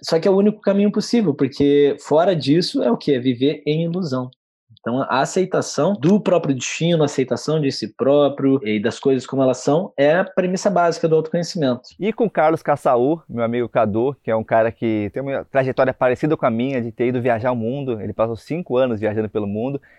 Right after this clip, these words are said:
Speaker 2: e sempre compartilhou no canal, no canal que ele tinha, Se Joga Cara, as viagens dele. E aí, nos últimos tempos, eu, ele foi focando muito mais nessa parte interna, no autoconhecimento, na espiritualidade, através da viagem, né? Pra mim foi muito lance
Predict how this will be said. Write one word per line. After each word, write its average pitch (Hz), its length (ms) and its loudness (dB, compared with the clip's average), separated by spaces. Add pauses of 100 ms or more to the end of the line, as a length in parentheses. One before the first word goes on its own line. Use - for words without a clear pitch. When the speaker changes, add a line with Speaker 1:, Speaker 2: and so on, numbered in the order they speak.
(160)
Speaker 2:
e - 60 -4
sempre 156 260 -4
compartilhou 135 760 -2
no 110 100 -10
canal, 110 380 0
no 104 80 -8
canal 107 220 0
que 107 80 -8
ele 104 100 -4
tinha, 110 340 -6
Se 107 220 -8
Joga 110 300 -2
Cara, 110 360 -2 (300)
as 104 180 -6
viagens 110 440 0
dele. 120 320 -2 (380)
E 127 80 2
aí, 135 100 4
nos 156 140 -2
últimos 151 320 -4
tempos, 147 340 -4
eu, 156 200 -2
ele 135 160 0
foi 139 420 -2 (140)
focando 139 340 -2
muito 139 260 -6
mais 131 400 -2
nessa 131 280 -8
parte 135 260 -2
interna, 120 380 0
no 101 80 -4
autoconhecimento, 107 800 -4
na 101 80 -10
espiritualidade, 104 760 -4
através 117 340 0
da 139 60 4
viagem, 107 480 -2
né? 104 140 -10
Pra 107 140 -8
mim 120 100 -4
foi 127 140 -4
muito 135 180 -4
lance 120 300 -4